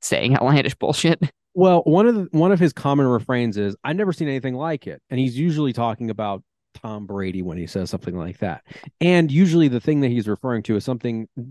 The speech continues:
Speaker 2: that not only has been done, but it's something that Tom Brady's done, like, three times before. <laughs>
Speaker 1: That's a very, like, you know, Jim Ross or Michael Cole, you know, they've been watching pro wrestling for thirty years. Like, "Wow, unprecedented. I've never seen that before." <laughs> Like, really? You saw it last week.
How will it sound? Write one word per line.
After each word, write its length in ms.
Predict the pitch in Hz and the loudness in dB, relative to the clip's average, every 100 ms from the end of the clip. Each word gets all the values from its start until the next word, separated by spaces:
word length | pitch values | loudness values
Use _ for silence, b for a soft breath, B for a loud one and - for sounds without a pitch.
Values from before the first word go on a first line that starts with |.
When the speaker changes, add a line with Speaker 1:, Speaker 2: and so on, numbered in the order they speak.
| 139 | -4
Speaker 2:
that 160 | 147 131 | -2 0
not 240 | 135 180 | 2 4
only 240 | 175 151 131 | 4 4 2
has 400 | 107 117 95 _ - | 2 0 -2 _ -6
been 220 | 113 98 | -4 -2
done, 420 | 127 135 95 87 | 0 0 -2 -6
but 160 | 107 101 | -8 -8
it's 100 | 95 | -4
something 260 | 127 113 | -2 0
that 120 | 104 - | -2 -4
Tom 240 | 131 107 | -6 -2
Brady's 460 | 110 110 98 85 - | -2 -2 -4 -8 -8
done, 240 | 98 90 | -10 -8
like, 180 | 90 - | -10 0
three 160 | 117 | 0
times 320 | 98 92 92 - | 0 -4 -8 -12
before. 420 | - - - - | -10 -10 -6 -4
<laughs> 40 | - | 0
Speaker 1:
That's 140 | 151 | 4
a 40 | 151 | 4
very, 300 | 156 139 117 | 6 4 4
like, 280 | 98 92 - | 2 0 -4
you 160 | - 90 | -2 -2
know, 60 | 87 | 0
Jim 280 | 113 98 87 | 0 0 2
Ross 340 | 80 85 85 | 2 2 0
or 60 | 78 | 0
Michael 380 | 78 80 90 76 | 0 0 -4 -6
Cole, 600 | - 82 67 69 57 - | -2 0 2 0 -4 -4
you 100 | 82 | -2
know, 160 | 64 67 | -2 -2
they've 160 | 110 | -2
been 140 | 123 117 | 2 4
watching 340 | 110 104 95 | 4 2 -2
pro 180 | - 104 | -2 0
wrestling 300 | 87 87 90 | 0 0 -4
for 100 | - | -4
thirty 400 | 123 - 101 65 | -4 0 0 -2
years. 400 | 62 82 71 - | -2 -2 -2 -2
Like, 160 | - - | -6 0
"Wow, 360 | 208 165 - - 220 | 0 0 -2 -2 2
unprecedented. 840 | 214 - 208 - 175 135 123 160 | 2 4 2 2 -2 -2 0 4
I've 60 | |
never 260 | 180 156 160 | 4 4 2
seen 200 | 185 214 | 4 4
that 180 | 151 120 | 4 2
before." 360 | 147 147 139 123 | 0 2 0 -2
<laughs> 80 | - | -6
Like, 140 | - 160 | -8 -4
really? 260 | 175 262 208 | -2 0 0
You 60 | |
saw 220 | - 220 | 2 2
it 120 | 196 - | 2 2
last 300 | 185 190 220 | 4 4 2
week. 280 | 214 - | 0 -2